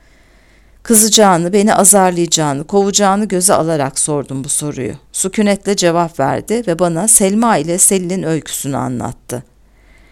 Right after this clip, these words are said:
Hiç kimseye anlatmadığı ve sır olarak saklamamı istediği bir hikayeydi bu. Birisiyle paylaşmazsa çıldıracağını söylediği bir hikaye.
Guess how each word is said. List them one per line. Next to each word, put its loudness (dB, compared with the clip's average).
Hiç 2
kimseye 4
anlatmadığı 2
ve 0
sır 2
olarak 0
saklamamı -2
istediği 0
bir -2
hikayeydi -4
bu. -8
Birisiyle 2
paylaşmazsa 0
çıldıracağını -2
söylediği -2
bir -6
hikaye. -6